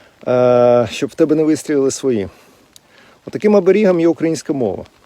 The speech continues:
Тому що навіть ті, хто російською спілкуються вдень, переходять з заходом сонця на українську, бо це твоя безпека, це твоє життя. Тому що,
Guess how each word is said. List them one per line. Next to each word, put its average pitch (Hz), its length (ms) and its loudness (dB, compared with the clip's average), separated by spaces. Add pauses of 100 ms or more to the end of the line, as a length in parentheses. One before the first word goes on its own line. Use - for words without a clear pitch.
(140)
Тому 156 200 -6
що 170 140 -8
навіть 165 280 -4
ті, 180 160 -4
хто 123 320 -4 (640)
російською 143 600 -2
спілкуються 131 600 -6
вдень, 160 340 -4
переходять 127 600 -4
з - 100 -16
заходом 120 420 -4
сонця 139 460 -8 (420)
на 131 100 -4
українську, 147 580 -4
бо 104 100 -6
це 131 160 -6
твоя 135 260 -2
безпека, 123 480 -6
це 120 160 -8
твоє 123 260 -2
життя. 107 480 -8
Тому 117 240 -6
що, 120 320 -4